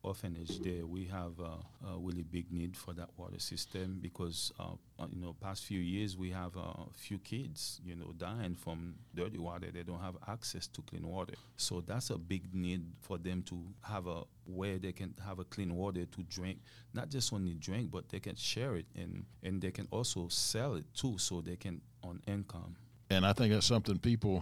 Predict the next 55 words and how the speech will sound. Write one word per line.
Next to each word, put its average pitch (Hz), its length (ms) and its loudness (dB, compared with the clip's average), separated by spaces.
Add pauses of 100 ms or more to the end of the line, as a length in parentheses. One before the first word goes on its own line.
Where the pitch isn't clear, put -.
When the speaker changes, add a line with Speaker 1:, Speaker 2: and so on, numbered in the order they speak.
Speaker 2:
here 120 160 10
in 120 60 10
the 117 80 10
U 117 140 12
S, 113 160 12
we, 104 80 6
we 104 180 8
really 131 320 12
take 101 240 6
for 85 140 2
granted. 82 500 8
And 85 120 2
I, 92 160 8
I 82 40 6
remember 117 380 8
a - 260 -2
number 123 220 10
of 95 80 6
years 123 260 8
ago, 101 160 8
we 107 140 8
sat 101 260 6
down 98 300 6
with 90 160 0
y'all 92 320 4
and 87 80 4
did 92 160 4
a, 85 300 4
a 80 100 2
video 87 560 8
about 85 380 4
clean 95 260 4
water 87 280 4
in 82 120 2
Haiti 87 340 2
and 85 80 2
a 80 40 2
water 95 280 4
project 90 560 4
that 78 180 2 (320)
was 87 200 2
done, 95 380 8
and 80 140 4
it 55 60 -4
was 73 140 -2
a 90 40 0
great 90 300 2
blessing 82 300 2
to 78 60 0
folks. - 440 2 (380)
And 90 520 8 (160)
we 104 140 4
talked 117 320 6
about 95 360 6
how 90 420 4